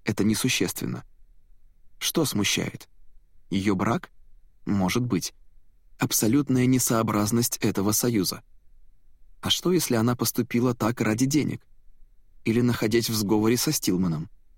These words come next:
Это совсем другое дело. Но с какой целью? Зачем тогда, спрашивается, было меня нанимать? Чтобы был свидетель ее благих намерений?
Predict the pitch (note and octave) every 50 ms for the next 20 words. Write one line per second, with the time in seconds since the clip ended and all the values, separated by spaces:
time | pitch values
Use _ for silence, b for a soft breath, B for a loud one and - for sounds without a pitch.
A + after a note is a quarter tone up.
0 | - - - - - - - - G#2 - G2 - A#2 G#2+ - - A#2 G#2+ G2 G#2+
1 | A#2 A2+ A2 G#2+ G#2+ A2 A#2 F#2+ D#2+ - - - - - - - - - - -
2 | - - - - G2 F#2 - - G2+ F#2+ - G2+ G#2 - - - - E2 - -
3 | - - - - - - - - - - - - - - - - - - - -
4 | - - - - - - - G2 G#2+ G2+ - - D3 D3+ C#3+ C3 A#2 A2+ B2 A2+
5 | - - A2+ B2 C3 B2+ - A#2+ A#2+ A2+ A2+ A2 - - A2+ G#2 - - - -
6 | G#2+ A#2 A2+ A#2 A#2+ A#2 A#2 A2+ A2 G#2 A2 A2+ B2 C3+ C#3+ A2 D2+ - - -
7 | - - - - - - - - - - - - - - - - - - - -
8 | A#2+ A2+ A#2+ A2 A2+ A#2+ A2+ G#2+ - B2 A#2 A#2 A#2+ - A#2+ A2 A2 A2 A#2+ A2
9 | A#2+ A#2+ A2+ A#2 B2 A#2+ - B2 A#2 C#3 F3 F3+ G#2 E2+ E3 - -